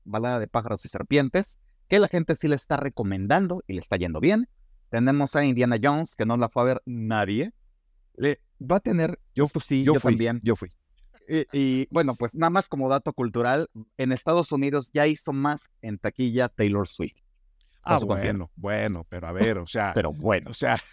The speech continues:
Speaker 1: Taylor,
Speaker 2: <laughs> es
Speaker 1: ¿no?
Speaker 2: Taylor.
Speaker 1: <laughs> Un escalón arriba está Megalodón dos.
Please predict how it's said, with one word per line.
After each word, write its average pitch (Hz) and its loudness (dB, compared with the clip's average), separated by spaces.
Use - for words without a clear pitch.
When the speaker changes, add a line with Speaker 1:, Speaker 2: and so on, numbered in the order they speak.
Speaker 1:
Taylor, 123 2
Speaker 2:
<laughs> - -6
es 175 2
Speaker 1:
¿no? 160 0
Speaker 2:
Taylor. 135 0
Speaker 1:
<laughs> 277 0
Un 175 2
escalón 147 2
arriba 139 0
está 143 0
Megalodón 120 -2
dos. 196 -2